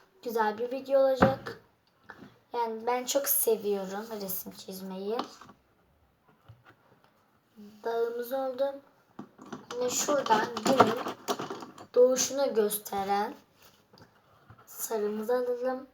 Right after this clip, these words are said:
Bir güneş yapacağım. Arkadaşlar, e, güneş, güneşe biraz turunculaşma ekleyeceğim. Yani turuncu da ekleyeceğim biraz. Sarı olmayacak.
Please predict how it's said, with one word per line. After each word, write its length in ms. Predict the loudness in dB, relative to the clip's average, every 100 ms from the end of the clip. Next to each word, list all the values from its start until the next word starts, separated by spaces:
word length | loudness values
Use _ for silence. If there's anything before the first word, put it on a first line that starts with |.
| -10
Bir 420 | -6 -4 -6 -10 -18 _ _ _ _ _ _ _ -20 -20 _
güneş 400 | -10 -6 -4 -4
yapacağım. 400 | -6 -8 -12 -16 -16 _ -20 -20 -20 -20 -20 0
Arkadaşlar, 600 | 2 4 2 4 4 4 2 -10 -16 -8
e, 400 | -4 -2 -2 0 0 -2 -8 -8
güneş, 800 | -6 -2 0 2 6 6 4 -4 -20 _ -20 _ _ _ -12
güneşe 600 | -4 2 4 4 4 2
biraz 360 | 6 8 8 6
turunculaşma 1040 | -4 -2 0 0 4 6 8 6 2 0
ekleyeceğim. 720 | 0 -2 -8 -10 -6 -2 -2
Yani 180 | -2 -6
turuncu 500 | -8 -4 -2 -2 0
da 60 | 0
ekleyeceğim 720 | 0 -6 -12 -8 -6 -4 -6
biraz. 500 | -4 -4 -4 -10 -20 -20 -20 _ _
Sarı 420 | -10 -8 -6 -4
olmayacak. 1000 | -4 -6 -8 -12 -10 -8 -8 -10 -18 -18